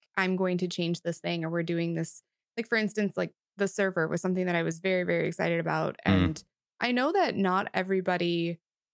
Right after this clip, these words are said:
Speaker 1: that watches me is super pumped about me playing Minecraft, but they are pumped that I'm excited to play Minecraft.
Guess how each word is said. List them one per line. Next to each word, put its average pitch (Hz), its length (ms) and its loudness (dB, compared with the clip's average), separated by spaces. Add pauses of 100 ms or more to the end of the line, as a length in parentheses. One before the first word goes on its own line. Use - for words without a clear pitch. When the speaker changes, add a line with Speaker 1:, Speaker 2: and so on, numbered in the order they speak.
(160)
Speaker 1:
that 180 160 2
watches 180 360 0
me 175 300 0
is 170 240 -2
super 175 380 -2
pumped 277 300 -4
about 302 200 -2
me 302 80 -2
playing 302 260 0
Minecraft, 311 600 -4 (340)
but 170 300 0 (400)
they 185 300 2
are 185 120 0
pumped 185 360 -2
that 175 200 -4
I'm 175 220 0
excited - 540 -6
to 190 60 -18
play 175 160 -6
Minecraft. - 340 -4